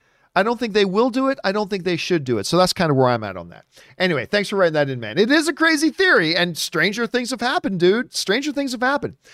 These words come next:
All right, Wakanda Forever writes, "Falcon and the, and the White Wolf, the tension, fellas, it must be, uh, mating season.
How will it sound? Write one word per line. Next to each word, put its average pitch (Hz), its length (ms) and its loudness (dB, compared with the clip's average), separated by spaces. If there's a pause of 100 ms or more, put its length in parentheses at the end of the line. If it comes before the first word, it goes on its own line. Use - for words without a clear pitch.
(220)
All 185 80 4
right, 175 100 4
Wakanda 220 340 0
Forever 185 300 0
writes, - 300 -2 (560)
"Falcon 277 360 2
and 240 80 0
the, 226 80 4 (140)
and 196 140 2
the 196 40 4
White 196 220 2
Wolf, 170 340 4
the 165 100 2
tension, 226 420 -2
fellas, 185 400 4
it 147 80 -2
must 208 260 -2
be, 196 300 -4 (280)
uh, 156 160 4
mating 175 380 2
season. 143 420 0